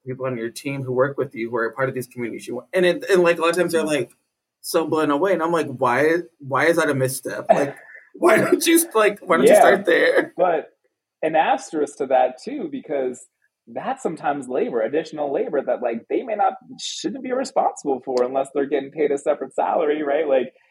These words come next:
Speaker 2: it's like, if I'm gonna go tap a Black woman in accounting and ask about her Blackness from her marketing campaign, and she's just like, "I'm trying to get these balance sheets done. Like, why are
Speaker 1: <laughs>
Speaker 2: you asking me to do this?" But that happens a lot, where
Speaker 1: Mm-hmm.
Speaker 2: people or companies rely on their E R Gs. And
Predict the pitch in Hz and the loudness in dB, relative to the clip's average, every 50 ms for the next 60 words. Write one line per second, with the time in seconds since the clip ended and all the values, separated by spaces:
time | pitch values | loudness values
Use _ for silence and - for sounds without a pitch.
0 | _ _ - 151 - 165 147 151 139 135 135 151 165 170 165 165 160 143 156 147 | _ _ -10 -4 -2 -2 0 0 2 2 4 2 2 2 0 -2 -2 0 2 4
1 | 151 147 147 143 143 139 127 - _ _ - - 147 147 143 135 - - - _ | 4 6 6 6 6 4 2 -2 _ _ -6 -2 0 2 2 2 0 0 -6 _
2 | _ _ _ _ _ _ _ - 127 123 127 131 135 135 135 131 - 143 147 143 | _ _ _ _ _ _ _ -6 -6 -4 -2 0 0 0 0 0 -2 -6 -6 -4
3 | 143 139 135 135 131 - - 156 185 185 165 151 143 135 131 131 131 131 - - | -4 -2 -2 -4 -6 -6 -4 -2 0 0 0 -2 -4 -2 -2 0 -2 -2 -4 -4
4 | 143 135 127 127 131 123 117 131 131 139 135 - 139 131 - - 139 131 127 135 | 0 0 2 2 2 0 0 2 0 0 0 -4 -8 -12 -10 -10 -8 -2 -2 -2
5 | 180 190 202 175 151 147 165 - 143 143 156 147 143 143 139 131 - - 143 143 | -2 -2 -6 -12 -14 -12 -6 -6 -6 -6 -4 -6 -6 -6 -6 -8 -8 -10 -10 -8
6 | - 139 - - 143 139 135 135 - _ _ _ _ - - 156 185 202 190 165 | -8 -10 -2 0 0 0 0 -2 -6 _ _ _ _ -4 0 2 2 2 0 0
7 | 143 127 _ _ _ _ _ _ - - 175 175 170 147 147 151 143 - 139 123 | -6 -10 _ _ _ _ _ _ -8 -2 0 0 0 0 0 -2 -2 -2 -4 -6
8 | 120 113 - - 160 226 247 180 127 127 - - 113 104 - - - 117 107 101 | -6 -2 2 4 6 6 6 4 2 -2 -6 -8 -8 -8 -10 -6 -4 -4 -4 -4
9 | - - - 120 117 117 - 131 139 147 156 160 156 151 143 151 147 139 135 135 | -6 -6 -4 -4 -2 -2 2 2 4 6 6 6 6 6 4 2 0 0 0 0
10 | 131 123 - - 151 156 160 - - 175 147 135 127 127 127 233 330 254 156 135 | -2 -2 -2 0 2 2 2 2 0 -6 -2 -2 -2 -2 0 0 2 2 2 0
11 | - - 135 175 202 - 247 269 220 175 151 135 - 120 120 147 175 - - - | 0 -2 -4 -4 -2 0 0 0 0 0 0 -2 -2 -6 -6 -4 -4 -4 -4 -6
12 | - - _ _ _ _ - - 131 135 123 113 101 139 135 131 127 131 - 131 | -8 -10 _ _ _ _ -8 -2 -2 -2 0 0 -2 0 0 -2 -2 -2 0 0
13 | 131 127 123 117 - - 147 143 139 135 120 120 120 127 131 139 139 139 135 131 | 2 2 2 0 0 -2 -2 -2 -2 -4 -4 -2 0 2 4 4 4 2 0 -2
14 | 123 120 131 135 123 120 120 123 131 147 160 170 180 190 202 196 165 143 131 120 | -4 -2 -2 -2 -2 -2 -6 -8 -10 -10 -10 -10 -8 -8 -8 -8 -6 -6 -6 -6
15 | 117 113 - | -6 -10 -12